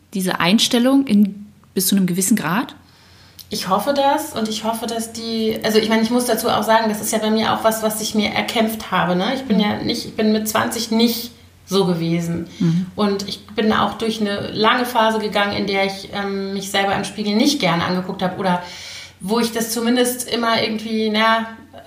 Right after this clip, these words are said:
Speaker 2: regelmäßig an den Punkt kam, wo ich dachte, also nee, also jetzt, das, äh, ne, so. Und
Speaker 1: Mhm.
Speaker 2: zwar nicht aus mir selber raus, sondern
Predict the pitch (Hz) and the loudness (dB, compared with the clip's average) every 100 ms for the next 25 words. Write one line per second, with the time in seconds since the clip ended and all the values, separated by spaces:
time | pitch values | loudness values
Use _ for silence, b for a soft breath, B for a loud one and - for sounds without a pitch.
0 | - 233 247 240 240 233 226 214 240 226 | -4 -2 0 0 0 -2 -4 -4 -4 -4
1 | 214 214 214 208 190 180 170 165 165 165 | -4 -2 -2 -4 -2 0 0 0 0 -2
2 | 180 185 190 190 - - - - - - | -4 -4 -4 -6 -12 -16 -14 -12 -10 -6
3 | 240 330 226 185 185 185 240 311 - 254 | 0 0 0 4 4 6 4 2 0 -2
4 | 226 220 - 220 185 180 180 202 196 | 0 0 2 0 0 -4 -4 -4 -2